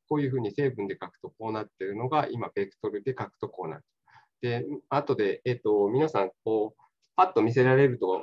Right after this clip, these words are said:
そんなもんかと思うけど、まあ、自分でこの式がわかるかどうか、後でちゃんと理解して出してくださいね。で、逆フーリエ変換の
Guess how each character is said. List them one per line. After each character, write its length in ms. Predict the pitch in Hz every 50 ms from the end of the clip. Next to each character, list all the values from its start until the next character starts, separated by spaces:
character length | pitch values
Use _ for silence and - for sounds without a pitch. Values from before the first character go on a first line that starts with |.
| - - - - _ _ _ _ - - - - -
そ 80 | 139
ん 60 | 135 139
な 80 | 143
も 140 | 139 156 156
ん 40 | 151
か 140 | 110 98 95
と 100 | 101 101
思 140 | 104 107
う 80 | 104 104
け 80 | - 92
ど、 100 | 98 92
ま 140 | 131 170 -
あ、 20 | 113
自 160 | - 160 165
分 180 | 190 214 214
で 100 | 214 208
こ 140 | 202 - 202
の 80 | 208 202
式 240 | 202 - - 190 -
が 100 | 101 202
わ 140 | - 117
か 100 | - 147
る 80 | 139 131
か 140 | - 101 95
ど 140 | 98 104 101
う 40 |
か、 140 | - - 85
後 180 | 101 - - 101
で 100 | 92 92
ち 120 | - 110
ゃ 40 | 110
ん 60 | 110
と 80 | - 110
理 100 | 120 117
解 220 | - 98 90 90
し 60 | -
て 200 | - - 92 92 - _ _ _ _ _ _ -
出 100 | 127 123
し 80 | -
て 80 | - 98
く 100 | - 82
だ 100 | 82 80
さ 120 | - - 78
い 40 |
ね。 180 | 80 - - - - - _ _ _ _ _ - - - _ _ _ _ -
で、 420 | 147 156 156 151 147 143 143 135 123
逆 240 | 139 147 143 208 214
フ 480 | 214 220 - - - 165 - 208 202
ー 20 | 196
リ 80 | 196
エ 80 | 196 190
変 160 | 196 190 170
換 200 | - 117 104 95
の 100 | 92 90